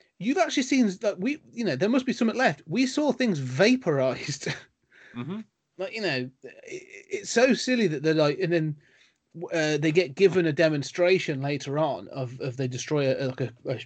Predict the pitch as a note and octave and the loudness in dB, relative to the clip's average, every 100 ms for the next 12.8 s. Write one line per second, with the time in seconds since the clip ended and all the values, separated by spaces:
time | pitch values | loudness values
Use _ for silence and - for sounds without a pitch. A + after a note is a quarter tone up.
0 | - D#3+ - - F3 E3 D3+ C#3 C#3 C3+ | -8 -6 -4 0 2 2 0 0 -2 -2
1 | - C#3+ C3+ _ - - - - - _ | -8 -12 -14 _ -20 -20 -20 -20 -20 _
2 | G2 G3 D#4+ E4 F4 A3+ D#3+ B3+ E4+ B3+ | -8 -2 4 8 8 6 6 8 8 6
3 | D#4 C4 A3 G#3+ G3+ D#3+ D#3 D3 - - | 4 4 4 2 2 2 -2 -2 -6 -2
4 | A#3+ D4+ D4 F#3 D#3 B2 B2+ - C#3+ D#3 | 2 4 4 4 -2 -2 -6 -8 -8 -8
5 | D3+ D3+ - G3 C#3+ C3+ D3 A3 F4 - | -8 -10 -2 0 0 -4 -2 0 2 0
6 | E3+ D3 B2+ D3+ D#3 - A2+ G#2+ - _ | 0 0 0 0 -2 -4 -8 -10 -14 _
7 | _ _ _ _ E3+ D#3 D#3 C#3 _ _ | _ _ _ _ 0 2 0 -2 _ _
8 | _ _ _ - - D#3+ D#3 C3 F3+ F#3 | _ _ _ -10 -2 2 2 4 4 2
9 | D#3+ D#3 D3+ C3 F3 G3 D#3 D3+ C3 A#2+ | 0 0 2 4 4 4 2 0 0 -2
10 | B2+ - C3 - E3 C#3 C3+ - C#3+ C#3 | -4 -4 -4 0 0 0 -4 -4 -2 -6
11 | - C3 B2+ D#3 C3+ A2 A2+ D3+ G3 C4 | -4 0 2 2 0 -4 -2 2 6 6
12 | A3 G3 C#3+ G#3 F#3+ D3+ C3 | 4 0 -2 2 2 2 -2